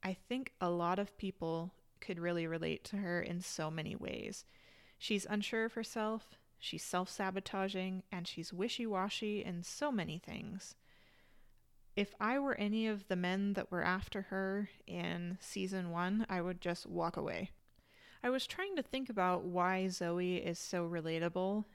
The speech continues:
and immediately the character of Wynonna Earp came to mind. Well-written characters help you see yourself in the character's place and transport you in empathy to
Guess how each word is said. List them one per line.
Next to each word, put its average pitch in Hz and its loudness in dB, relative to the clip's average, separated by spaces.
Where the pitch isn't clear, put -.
and 185 2
immediately 226 2
the 190 0
character 185 0
of 175 0
Wynonna 165 -4
Earp - -2
came 170 -8
to - -10
mind. - -6
Well-written 240 6
characters 202 0
help 190 0
you 190 2
see 190 0
yourself 180 2
in 180 -2
the 180 0
character's 175 -4
place 165 -4
and 190 0
transport 226 -2
you 254 -2
in 208 2
empathy - -2
to 175 0